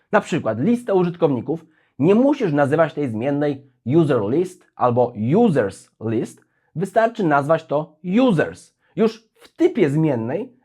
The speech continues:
widać, że utworzyłeś listę. Tak samo z mapą. Tak więc znowu, jest to absolutnie zbędna rzecz, tylko mamy trudniejszą nazwę zmiennej, mamy jakiś taki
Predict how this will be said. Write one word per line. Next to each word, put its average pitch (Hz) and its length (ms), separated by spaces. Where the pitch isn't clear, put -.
widać, 170 420
że 175 100
utworzyłeś 123 720
listę. 165 520
Tak 311 180
samo 127 480
z 131 100
mapą. 147 380
Tak 214 140
więc 202 300
znowu, 117 480
jest - 200
to - 180
absolutnie 190 560
zbędna 143 380
rzecz, 147 260
tylko 185 260
mamy 143 340
trudniejszą 180 560
nazwę 143 520
zmiennej, 143 440
mamy 131 220
jakiś 123 200
taki 120 340